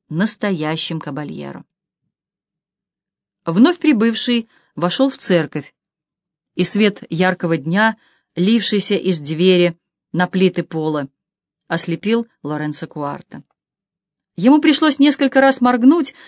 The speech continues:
а когда его глаза снова начали различать что-то в полумраке храма, Дон Приамо Ферро уже стоял перед ним.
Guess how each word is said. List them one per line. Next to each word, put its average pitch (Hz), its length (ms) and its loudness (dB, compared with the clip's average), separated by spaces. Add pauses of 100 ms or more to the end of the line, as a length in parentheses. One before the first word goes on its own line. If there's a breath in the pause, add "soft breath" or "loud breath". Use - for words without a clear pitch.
(260 soft breath)
а 190 100 0
когда 240 240 2
его 285 200 4
глаза 262 280 4
снова 254 360 4
начали 202 460 2 (220 soft breath)
различать 196 540 0
что-то 196 280 -4
в - 60 -14
полумраке 180 540 -2
храма, 254 560 4 (720)
Дон 254 320 4
Приамо 302 400 4
Ферро 196 520 2 (220 soft breath)
уже 185 220 -2
стоял 165 420 -4
перед 143 300 -10
ним. 127 260 -10